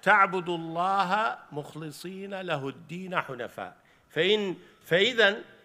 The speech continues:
الدين معناه التحقيق، معناه تحقيق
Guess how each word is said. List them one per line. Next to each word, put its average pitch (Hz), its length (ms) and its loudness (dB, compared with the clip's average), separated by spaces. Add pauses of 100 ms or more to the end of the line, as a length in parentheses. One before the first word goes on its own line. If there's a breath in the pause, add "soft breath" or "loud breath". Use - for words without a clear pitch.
الدين 208 720 -2 (300)
معناه 185 640 2 (500)
التحقيق، 202 1400 -4 (420)
معناه 151 520 0
تحقيق 208 720 -4